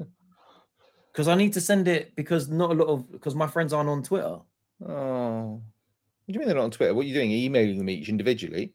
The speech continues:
Speaker 1: Oh, mate, this, what an absolute shit show. There's no link. There's no <laughs>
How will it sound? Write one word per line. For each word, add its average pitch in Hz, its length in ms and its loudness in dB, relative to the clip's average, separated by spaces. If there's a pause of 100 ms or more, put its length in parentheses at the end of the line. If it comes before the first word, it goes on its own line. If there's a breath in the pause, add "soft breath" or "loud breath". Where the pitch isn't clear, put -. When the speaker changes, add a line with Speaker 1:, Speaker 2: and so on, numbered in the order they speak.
(120)
Speaker 1:
Oh, 117 420 2
mate, 127 220 2
this, 233 240 0 (160)
what 262 220 -2
an 233 80 4
absolute 202 500 0 (460)
shit - 440 -2
show. 98 300 -4 (300)
There's 240 140 6
no 277 140 6
link. 262 440 2 (760)
There's 202 180 8
no 190 100 8
<laughs> - 20 -4